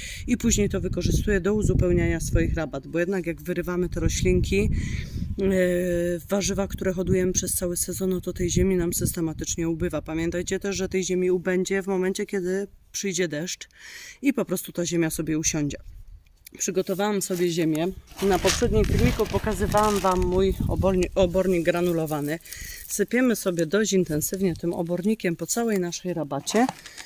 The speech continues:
I jak będziemy sadzić, to ten obornik naturalnie znajdzie się w tym miejscu, w którym powinien się znaleźć, więc nie ruszam go po prostu. Truskawek nowych nie mam i nie będę zamawiała, ponieważ moje truskawki są rozłogowe.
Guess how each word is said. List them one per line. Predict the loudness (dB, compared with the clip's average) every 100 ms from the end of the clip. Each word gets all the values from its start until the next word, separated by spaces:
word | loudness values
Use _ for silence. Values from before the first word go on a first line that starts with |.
| -16 2
I | 6
jak | 6 6
będziemy | 0 2 0 2
sadzić, | 0 0 -2
to | -6
ten | -4 -4
obornik | -4 -2 -2 0
naturalnie | -2 0 2 4 2
znajdzie | 2 0 0
się | -6
w | -4
tym | 0
miejscu, | 0 0 -8
w |
którym | -4 0 0
powinien | 0 -2 -2
się | -2 -2
znaleźć, | 0 -2 -4 -8
więc | 2 2 2 -4 4
nie | 6 6
ruszam | 0 -4 -4
go | -6
po | -12 -12
prostu. | -12 -12 -14 -16 -16 -20 -18 -16 -18 -10
Truskawek | -6 -2 -2 2 2
nowych | 4 4 2 -2 2
nie | 4 6
mam | 4 2
i | 4 6
nie | 6
będę | 4 2 0
zamawiała, | -2 -2 -2 0 0
ponieważ | 2 0 0 -2
moje | 0 0
truskawki | -2 -8 -6 -8 -4 -6
są | -2 0
rozłogowe. | 0 0 -2 0 -4